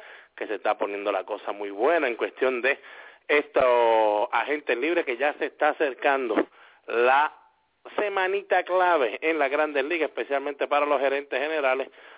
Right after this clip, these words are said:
donde empiezan a hacer muchos de estos cambios y muchas de estas firmas en los famosos Winter Meetings. También todo lo que está pasando en el béisbol invernal, como también la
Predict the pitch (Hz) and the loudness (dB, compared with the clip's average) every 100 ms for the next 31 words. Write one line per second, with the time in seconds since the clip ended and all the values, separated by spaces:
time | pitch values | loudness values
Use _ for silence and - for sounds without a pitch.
0 | _ - 147 156 135 120 143 143 143 113 | _ 0 0 2 -2 0 -2 0 -2 -4
1 | - 135 127 143 135 139 - 131 - 135 | -4 -4 -2 -4 -2 -2 0 -2 0 -4
2 | - 160 156 151 131 139 135 127 123 - | 0 0 0 0 -2 -4 -2 -2 -2 -2
3 | 135 - - 143 123 98 - - - - | -2 -2 -2 -2 -2 -6 -10 -16 -20 -6
4 | 123 139 143 123 - - 120 117 151 - | 0 2 2 0 -2 -4 -2 0 0 2
5 | 156 127 139 165 160 - 165 107 113 127 | 0 0 -2 -4 -2 0 0 0 -10 -4
6 | 156 151 - 95 85 - 113 113 160 185 | -4 -4 -10 -14 -8 0 0 2 0 0
7 | - - - _ 160 185 175 147 160 160 | -8 -20 -20 _ 2 4 2 0 0 0
8 | 139 160 156 135 120 139 135 151 147 147 | 0 0 -2 -2 -2 -2 0 0 -2 -2
9 | 156 147 139 147 - - - _ - 156 | -2 0 0 -2 -6 -20 -20 _ 0 2
10 | 160 160 143 135 143 143 - _ _ 127 | 2 2 2 2 -2 -2 -8 _ _ 4
11 | 131 143 143 | 4 6 4